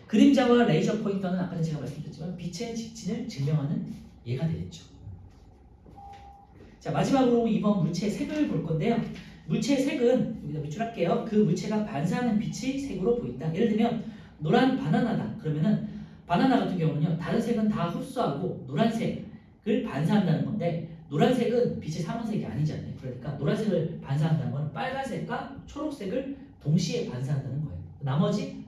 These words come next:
파란색은 흡수한다는 거. 아시겠죠? 그리고 빨간 사과다. 그러면은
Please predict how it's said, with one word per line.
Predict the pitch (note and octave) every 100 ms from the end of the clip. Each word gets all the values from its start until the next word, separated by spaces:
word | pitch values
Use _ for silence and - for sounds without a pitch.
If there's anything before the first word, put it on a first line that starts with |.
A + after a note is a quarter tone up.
| -
파란색은 | B3 A#3 F#3 F3 F3
흡수한다는 | - - G3 D#3+ -
거. | - - -
아시겠죠? | - - - E3 - - - - -
그리고 | C#3+ C#3
빨간 | C#4+ C#4 A3
사과다. | A3+ A3 D#4 C3+
그러면은 | C#3+ C3+ C3 - -